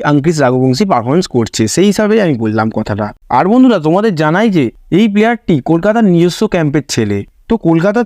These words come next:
তার প্রতি অনেকটাই ভরসা রয়েছে। তো বন্ধুরা, অ-, অভিষেক নায়ার, গৌতম গম্ভীর অনেকদিন ধরে এই প্লেয়ারটিকে বাছাই করে রেখেছিল। তাদের প্লেয়ারটির খেলার উপরে ভরসা ছিল, সেই জন্যই তারা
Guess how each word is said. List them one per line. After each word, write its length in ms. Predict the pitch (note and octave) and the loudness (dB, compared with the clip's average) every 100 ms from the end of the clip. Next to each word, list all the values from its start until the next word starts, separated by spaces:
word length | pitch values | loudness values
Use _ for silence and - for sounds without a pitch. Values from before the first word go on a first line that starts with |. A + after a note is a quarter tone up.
| F#3+ | 0
তার 120 | F3 | 0
প্রতি 180 | F#3 A3 F#3+ D3+ | 0 2 2 2
অনেকটাই 340 | E3+ - A3 F3 | 0 0 0 0
ভরসা 260 | C#3 - D#3+ C3 | -2 -2 -2 0
রয়েছে। 340 | A#2 A2+ A#2 G#2 - | 0 0 -2 -4 -2
তো 60 | F3+ G3+ | 0 2
বন্ধুরা, 300 | G#3+ A3+ A#3+ - - - | 4 4 2 -2 -6 -8
অ-, 80 | - C#3+ | -4 0
অভিষেক 320 | E3 - F3 E3+ | 0 0 0 0
নায়ার, 320 | E3 E3+ E3+ D#3 - C#3 | 2 2 0 -2 -6 -2
গৌতম 280 | C#3+ D#3 E3 | 0 2 2
গম্ভীর 300 | E3+ E3 E3 D#3+ - | 2 2 0 -2 -2
অনেকদিন 320 | D3 E3+ G3+ A3+ | -2 0 2 4
ধরে 140 | A3+ A3 | 4 2
এই 60 | F3 - | 2 2
প্লেয়ারটিকে 420 | F3 F#3+ G3+ D#3 C3+ | 0 0 0 0 0
বাছাই 260 | C3+ D#3 C3 | 0 0 0
করে 120 | B2+ A#2 | 2 2
রেখেছিল। 360 | A2+ A#2 A#2+ G#2+ G2+ - | 2 0 0 0 -2 -2
তাদের 280 | D#3 F#3 A#3 A#3 _ _ - | 0 2 2 -2 _ _ -2
প্লেয়ারটির 440 | E3+ F#3 - A3 - | 0 0 0 -2 0
খেলার 220 | D#3+ F#3 | 0 0
উপরে 160 | F3+ G3+ A#2+ | 0 -2 0
ভরসা 280 | C3+ D3+ G#3 | -2 0 -2
ছিল, 120 | G#3 G#3 G3 | 0 -2 0
সেই 140 | F3+ F#3+ | 2 4
জন্যই 260 | F3 F3+ A3 | 4 2 2
তারা 120 | G3 | 2